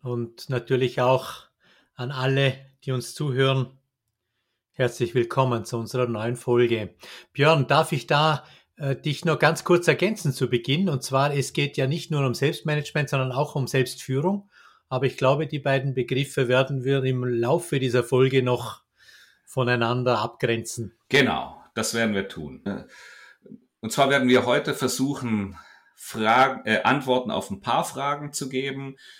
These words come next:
Speaker 2: Zunächst mal, warum Zeitmanagement durch Selbstmanagement und Selbstführung ersetzt werden sollte. Ähm, wir wollen uns darüber unterhalten, wie wir es schaffen,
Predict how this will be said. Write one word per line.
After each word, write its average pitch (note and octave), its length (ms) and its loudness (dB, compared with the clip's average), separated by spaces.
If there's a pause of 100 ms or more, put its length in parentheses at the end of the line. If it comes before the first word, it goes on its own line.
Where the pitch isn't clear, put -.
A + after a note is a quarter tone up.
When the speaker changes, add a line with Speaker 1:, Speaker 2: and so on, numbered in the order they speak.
(120)
Speaker 2:
Zunächst A#2+ 420 0
mal, F#2+ 420 0
warum B2+ 640 -2
Zeitmanagement A2+ 1200 -4
durch F#2 420 -4
Selbstmanagement F#2+ 1120 -2
und E2+ 160 -8
Selbstführung D#3 880 -6
ersetzt - 500 -2
werden D3+ 260 0
sollte. D#3 580 -2 (1200)
Ähm, A2 600 2 (120)
wir A2 240 -4
wollen B2 240 6
uns A2+ 440 -2
darüber C#3 500 2
unterhalten, A2+ 840 2 (260)
wie A2+ 200 -2
wir A#2 100 2
es - 160 0
schaffen, G#2 560 0